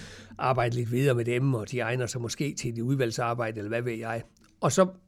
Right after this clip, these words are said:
det næste møde, der begynder man så med trakten ligesom at snævre ind. Og så ender det så, øh, det sidste døgn, de sidste fireogtyve timer, med at sige, "Nå,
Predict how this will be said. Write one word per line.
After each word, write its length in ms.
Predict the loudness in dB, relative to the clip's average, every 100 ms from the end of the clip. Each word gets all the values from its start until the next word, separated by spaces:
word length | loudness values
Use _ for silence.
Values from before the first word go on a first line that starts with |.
| _ _
det 100 | 2
næste 280 | 6 6 6
møde, 240 | 8 8 8
der 140 | 4
begynder 280 | 0 0 2
man 120 | 0
så 100 | -2
med 120 | -2
trakten 480 | 0 0 0 -2 -4
ligesom 320 | -2 -2 -4
at 100 | -6
snævre 420 | -4 -2 0 2
ind. 140 | 2 2 -4 -20 -20 -20 -20 -20 -20 -8 2
Og 100 | 6
så 100 | 6
ender 280 | 10 10
det 160 | 10 6
så, 220 | 6 6 4 -4 -8 -2
øh, 60 | 0 2 2 0 -2
det 100 | 2
sidste 260 | 2 2
døgn, 420 | 8 8 8 4 -2
de 100 | 0
sidste 220 | 2 2
fireogtyve 380 | 6 6 6 2
timer, 380 | 4 4 6 2 -2 -18 -20 -20 -6 4
med 120 | 6
at 200 | 6 4
sige, 300 | 4 2 0 -8 -2
"Nå, 160 | -2